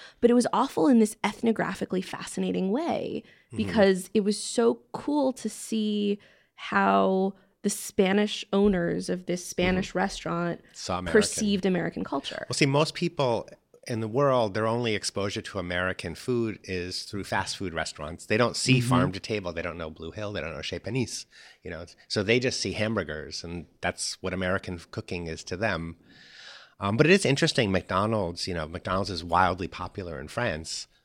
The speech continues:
Speaker 2: Um, I think it's their second biggest market in the world. And it's because if you go into a McDonald's in a foreign country, they've adapted to the culture. Like, you go into a McDonald's and they have a couple Eames chairs,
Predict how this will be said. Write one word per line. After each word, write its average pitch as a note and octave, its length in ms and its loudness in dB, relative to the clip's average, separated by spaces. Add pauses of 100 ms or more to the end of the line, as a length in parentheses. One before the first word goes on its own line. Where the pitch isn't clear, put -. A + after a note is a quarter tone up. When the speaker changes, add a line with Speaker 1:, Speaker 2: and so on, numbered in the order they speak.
(140)
Speaker 2:
Um, F2 140 -4
I F2+ 40 -6
think G2 180 -6
it's F#2 120 -10
their F#2 120 -4
second F2+ 340 -6
biggest E2 320 -6
market F2+ 340 -2
in D#2 100 -6
the D#2 80 -4
world. F#2 420 0 (500)
And A#2 160 6
it's A#2 120 -4
because A#2 300 0
if B2 120 -2
you A#2 80 0
go A2 160 2
into A#2 180 -2
a A2+ 40 -2
McDonald's G2+ 640 -2
in E2+ 80 -2
a E2+ 40 -2
foreign F#2+ 340 -2
country, D#3 380 -2
they've F#2+ 220 0
adapted G2 640 -2
to - 100 -8
the F2 80 -4
culture. B2+ 480 -4
Like, D#2+ 160 -8
you G2+ 60 -2
go G#2 160 0
into A2 160 0
a - 20 0
McDonald's G2 460 -2
and G2 80 -2
they F#2 40 -4
have F2 100 -8
a - 20 -16
couple - 260 -8
Eames F2+ 380 -6
chairs, F#2 720 -4